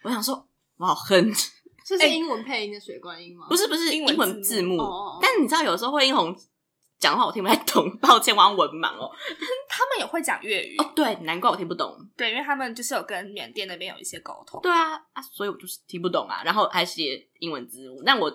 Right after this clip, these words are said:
Speaker 1: 不觉得，我不觉得我旁边的洋人想要看懂，所以我就，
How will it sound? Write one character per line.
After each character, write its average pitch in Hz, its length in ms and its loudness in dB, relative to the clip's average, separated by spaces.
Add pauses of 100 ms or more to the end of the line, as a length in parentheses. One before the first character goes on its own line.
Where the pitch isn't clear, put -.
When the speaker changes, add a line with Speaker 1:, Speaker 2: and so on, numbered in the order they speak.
(120)
Speaker 1:
不 247 80 -10
觉 170 200 0
得， 156 160 2
我 180 100 -6
不 233 100 -8
觉 214 80 -2
得 170 80 4
我 160 60 0
旁 151 180 0
边 165 120 0
的 156 60 0 (260)
洋 147 180 0
人 143 140 -8
想 151 120 -6
要 117 60 -4
看 131 260 -6
懂， 73 140 -20 (100)
所 - 140 -16
以 82 80 -14
我 95 60 -18
就， - 180 -20